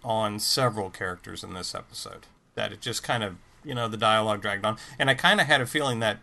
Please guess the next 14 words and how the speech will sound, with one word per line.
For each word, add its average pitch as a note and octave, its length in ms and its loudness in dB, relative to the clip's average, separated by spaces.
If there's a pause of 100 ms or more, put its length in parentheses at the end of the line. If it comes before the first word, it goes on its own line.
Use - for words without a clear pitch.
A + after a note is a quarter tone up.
(160)
that G#2+ 220 -4
this C#3 180 -4
was C3+ 160 -4
gonna A#2 180 -2
be A2 160 -2
a G#2 60 2
real G#2+ 180 0
catch-up B2+ 460 -4
episode F#2+ 420 -4
after G2 220 -2
the F2+ 100 -10
cold G2 300 -2
open, G2 420 -6 (420)
which, G#2+ 380 -8